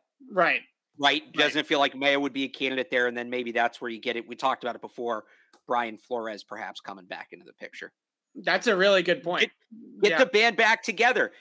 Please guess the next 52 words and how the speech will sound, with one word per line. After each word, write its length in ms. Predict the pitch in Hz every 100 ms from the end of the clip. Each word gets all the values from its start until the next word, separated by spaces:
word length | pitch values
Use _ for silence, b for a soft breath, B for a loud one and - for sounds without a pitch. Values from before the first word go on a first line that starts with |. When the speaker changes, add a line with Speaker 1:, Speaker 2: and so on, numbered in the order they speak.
| b
Speaker 2:
You 100 | 160
get 200 | 185 165
Speaker 1:
Yeah. 100 | 151
Speaker 2:
Brian 300 | 156 185 226
Flores 460 | - 220 226 226
on 160 | 233 226
defense, 480 | 185 180 - 185 -
Bill 260 | - 160
O'Brien 480 | 208 220 190 202 202
on 160 | 202 190
offense, 580 | 165 160 - 170 160 -
Joe 300 | - 165 214
Judge 360 | 180 196 170
on 160 | 180 170
special 400 | - 170 160 160
teams, 500 | - 143 139 139 - - -
Speaker 1:
Yeah. 220 | 175 147
Speaker 2:
Chad 220 | 175 196
O'Shea 380 | 214 - 196 190
doing 240 | 180 180
the 60 | 175
wide 280 | 165 170 156
receiver. 420 | 151 151 135 147 b b
You 100 | 190
get 200 | 240 254
the 100 | 269
whole 200 | 254 269
bit. 240 | 277 285
Let's 160 | 254 269
get 160 | 320 -
the 60 |
band 280 | 254 302 302
back 240 | 262 240 220
together, 340 | 262 208 202
baby. 380 | 196 226 254 262
It's 160 | 254
Speaker 1:
Terrible 360 | 285 - - 160
Speaker 2:
time. 80 | 156 156 143 131 _ _ _
Speaker 1:
idea. 140 | 208 170
If, 80 | 160
eh, 340 | 233 185 190
I 80 | 180
didn't 180 | 185 220
even 200 | 226 208
think 200 | 180 190
of 60 | 180
that. 220 | 170 160
Gerard 360 | 180 175 190 185
Mayo, 260 | 190 185
'cause 200 | 175 170 185
he 100 | 180
could 280 | 190 170